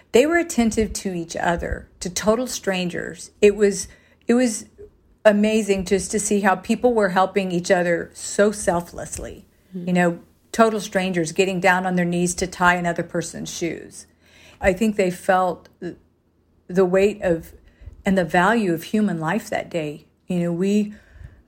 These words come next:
Speaker 1: we were able to return a hundred forty-eight people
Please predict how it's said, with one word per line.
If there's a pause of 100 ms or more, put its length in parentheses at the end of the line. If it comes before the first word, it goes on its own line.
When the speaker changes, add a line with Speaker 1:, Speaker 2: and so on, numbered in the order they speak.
(180)
Speaker 1:
we
were
able
to
return (280)
a
hundred
forty-eight
people